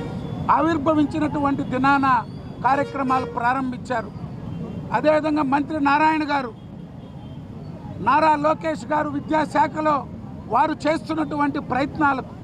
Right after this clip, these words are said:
పేద బడుగు బలహీన వర్గాల బిడ్డలకి మంచి విద్యను అందించాలా, ఉపాధి కల్పించాలనేటువంటి ఆలోచనకి తోడుగా మూడు వేల తొమ్మిది వందల సైకిళ్ల పంపిణీ కార్యక్రమాన్ని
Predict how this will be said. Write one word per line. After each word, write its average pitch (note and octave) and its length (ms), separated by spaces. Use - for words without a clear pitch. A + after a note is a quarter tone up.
పేద D#4+ 260
బడుగు D4+ 260
బలహీన D4 440
వర్గాల D4+ 460
బిడ్డలకి D4 600
మంచి D#4 300
విద్యను C#4+ 380
అందించాలా, C#4+ 600
ఉపాధి D4+ 400
కల్పించాలనేటువంటి D4 1200
ఆలోచనకి D4 760
తోడుగా D#4 400
మూడు D#4+ 320
వేల D#4 300
తొమ్మిది D#4 340
వందల D4 420
సైకిళ్ల E4+ 440
పంపిణీ D4+ 400
కార్యక్రమాన్ని C#4 880